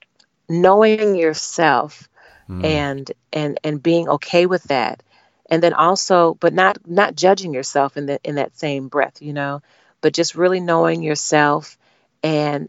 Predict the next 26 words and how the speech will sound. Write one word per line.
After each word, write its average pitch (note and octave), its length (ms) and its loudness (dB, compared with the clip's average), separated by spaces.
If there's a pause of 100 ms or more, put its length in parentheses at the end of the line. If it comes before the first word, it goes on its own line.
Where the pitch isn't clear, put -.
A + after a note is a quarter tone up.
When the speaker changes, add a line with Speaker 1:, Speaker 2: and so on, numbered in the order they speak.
Speaker 1:
know, D#3+ 260 0
having D#3+ 360 0
your D3 140 -2
boundaries, E3 960 -2 (420)
um, D3 640 -4 (600)
being E3+ 180 0
compassionate D#3+ 680 -2
with C#3 180 -8
yourself. - 600 -6 (220)
Um, C#3+ 220 -6
we D#3+ 160 0
all D#3 320 2
have D3 260 -2
struggles. - 720 -4
We D3+ 160 -4
all C#3 180 2
have D3+ 260 -6
problems, C3+ 520 -4
but - 140 0
not D3 180 0
focusing D#3+ 580 -4
on C3 100 -6
the C3+ 80 -6
problems C#3+ 500 -6
as - 200 -6
much. - 420 -12